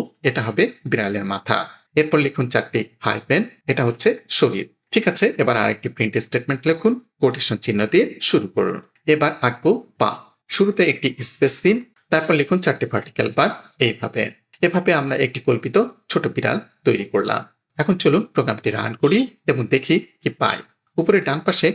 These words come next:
আপনি একটি প্লে বাটন দেখতে পাবেন, এখানে ক্লিক করুন। দেখুন আমরা প্রথমে আমাদের নাম পেয়েছি আর তার নিচে রয়েছে আমাদের কল্পিত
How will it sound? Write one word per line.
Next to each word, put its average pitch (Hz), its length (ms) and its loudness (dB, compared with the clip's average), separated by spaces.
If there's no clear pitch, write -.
আপনি 120 240 -2
একটি - 200 -8
প্লে 127 120 2
বাটন 107 300 -2
দেখতে - 260 -6
পাবেন, 107 260 -2
এখানে 123 220 0
ক্লিক 117 260 0
করুন। 101 260 0
দেখুন 160 200 2
আমরা 123 300 0
প্রথমে 120 340 0
আমাদের 110 280 -4
নাম 104 180 -2
পেয়েছি 135 340 2
আর 113 80 0
তার 113 200 -2
নিচে 110 220 -4
রয়েছে 113 300 0
আমাদের 101 280 -6
কল্পিত 113 280 -2